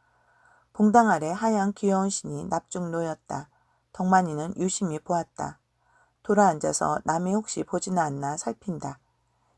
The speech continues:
그리고 퍼들어진 시커먼 흙발에다 그 신을 꿰고는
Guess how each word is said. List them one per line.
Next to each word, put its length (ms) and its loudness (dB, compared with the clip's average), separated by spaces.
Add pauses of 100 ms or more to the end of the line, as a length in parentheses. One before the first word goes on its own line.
그리고 460 2
퍼들어진 600 2
시커먼 520 0
흙발에다 680 -2 (340)
그 180 0
신을 320 0
꿰고는 540 -2